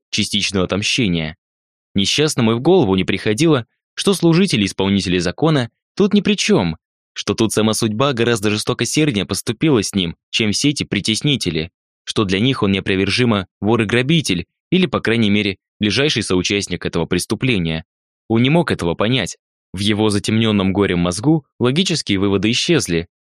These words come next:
оставляя на свободе только инстинкты зверя, который в человеке ужаснее, чем у самого вредного и злого животного.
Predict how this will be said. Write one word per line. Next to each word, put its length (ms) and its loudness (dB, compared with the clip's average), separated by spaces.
оставляя 460 0
на 120 2
свободе 400 0
только 340 -2
инстинкты 500 -2
зверя, 480 -2
который 320 0
в 20 -14
человеке 420 -2
ужаснее, 540 -2
чем 200 0
у 40 2
самого 420 0
вредного 460 0
и 60 0
злого 340 -2
животного. 720 -2